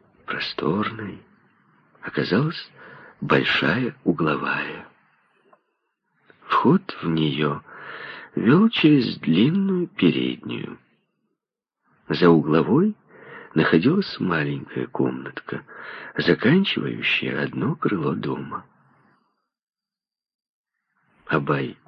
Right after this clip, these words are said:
и Айгерим предназначали их для Дильды с детьми и для Мулы. Осмотрев эту часть дома, Абай перешёл в комнаты,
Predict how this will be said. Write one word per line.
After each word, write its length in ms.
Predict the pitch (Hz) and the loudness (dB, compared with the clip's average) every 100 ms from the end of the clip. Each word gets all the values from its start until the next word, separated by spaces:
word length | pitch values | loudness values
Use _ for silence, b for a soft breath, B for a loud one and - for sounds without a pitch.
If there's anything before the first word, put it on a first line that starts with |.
| _ | _
и 200 | - - | -10 -2
Айгерим 800 | 67 67 - - - 82 123 180 - b b b b b b _ _ _ - | 0 0 -2 -4 -2 0 -2 -4 -12 b b b b b b _ _ _ 2
предназначали 840 | 85 69 73 73 67 - 104 101 | 2 4 2 2 0 0 0 0
их 240 | 78 - B B B | -4 -8 B B B
для 340 | - - - 69 | -12 -8 -4 -4
Дильды 680 | 67 71 62 - 80 113 139 B B B - | -2 -4 -4 -2 0 0 -2 B B B -10
с 140 | 67 | -8
детьми 680 | 58 - - - 65 57 104 - _ _ | -4 -6 -4 -6 -6 -6 -12 -18 _ _
и 120 | - 143 | -8 -6
для 220 | 123 143 | -4 -4
Мулы. 480 | 185 185 143 113 - _ _ _ _ _ _ _ _ _ _ _ _ _ _ _ _ _ _ _ _ _ _ _ _ _ | -2 -4 -6 -8 -12 _ _ _ _ _ _ _ _ _ _ _ _ _ _ _ _ _ _ _ _ _ _ _ _ _
Осмотрев 580 | - - 87 - 82 - | -6 2 2 4 2 2
эту 160 | 78 78 | -2 -2
часть 300 | - 76 - | 0 0 2
дома, 320 | 120 127 76 | 2 2 -2
Абай 260 | 67 73 | 0 -2
перешёл 460 | 73 69 71 - 73 | -2 -2 0 0 -2
в 100 | - | -6
комнаты, 640 | - 98 123 120 - 101 | 0 0 2 -2 0 -2